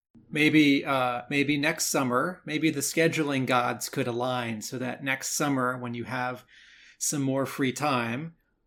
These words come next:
i-, in a year that might be celebrating a gigantic freaking anniversary for G I Joe,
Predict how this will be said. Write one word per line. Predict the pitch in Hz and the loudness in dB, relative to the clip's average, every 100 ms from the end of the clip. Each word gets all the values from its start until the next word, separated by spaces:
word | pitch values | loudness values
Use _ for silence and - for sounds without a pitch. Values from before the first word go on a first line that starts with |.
| - | -14
i-, | - | 0
in | 170 160 | 2 6
a | |
year | 147 156 160 151 | 6 6 6 4
that | 147 139 | 2 0
might | 143 139 | 0 0
be | 156 | 0
celebrating | - 156 151 151 143 139 143 | 0 0 0 0 2 0 0
a | 143 | 0
gigantic | 135 151 135 131 156 165 190 | 0 0 0 2 2 2 0
freaking | - - 180 180 170 | 0 4 6 6 4
anniversary | 156 147 131 170 - 139 117 | 4 0 2 0 2 0 0
for | - | -2
G | 131 135 127 | -6 -4 -4
I | 117 | -4
Joe, | 127 185 120 120 | -2 0 -2 -4